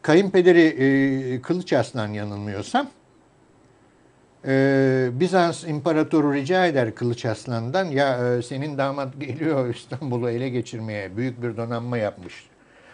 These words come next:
Kılıç Arslan işte, e, yanlış hatırlamıyorsam Kılıç Arslan, e,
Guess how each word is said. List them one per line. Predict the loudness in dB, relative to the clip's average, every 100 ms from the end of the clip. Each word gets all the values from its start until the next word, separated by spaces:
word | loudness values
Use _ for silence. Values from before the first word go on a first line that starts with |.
| -20 -20 _ _ -10
Kılıç | -6 -4 -4
Arslan | -4 -4 -6 -6 -12
işte, | -12 -6
e, | -6 -4 -8 -8 -10 -12 -14 -16 _ _ -8
yanlış | -4 -4 -4
hatırlamıyorsam | -8 -4 -2 -2 -2 -6 -8 -8
Kılıç | -10 -10 -10
Arslan, | -10 -10 -12 -12 -18 _ -20 _ _ _ _ -20 -16 -8
e, | -4 -4 -4 -4 -4